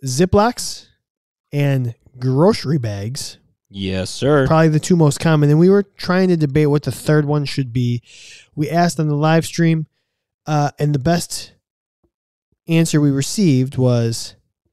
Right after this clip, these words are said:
Speaker 1: from Colleen Early. She said, "Bread bag."
Speaker 2: A bread bag.
Speaker 1: And, uh, my question is, has anybody actually ever used a bread bag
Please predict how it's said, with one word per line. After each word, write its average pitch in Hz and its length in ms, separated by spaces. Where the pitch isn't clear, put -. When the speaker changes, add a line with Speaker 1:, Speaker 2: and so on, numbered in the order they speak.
Speaker 1:
from 143 180
Colleen 143 500
Early. 131 460
She - 200
said, 151 500
"Bread 202 340
bag." 104 440
Speaker 2:
A 120 60
bread 117 340
bag. - 320
Speaker 1:
And, 147 120
uh, 131 140
my 143 220
question 190 440
is, 120 180
has 123 160
anybody 147 680
actually 151 520
ever 147 240
used 127 360
a 127 80
bread 156 340
bag 120 420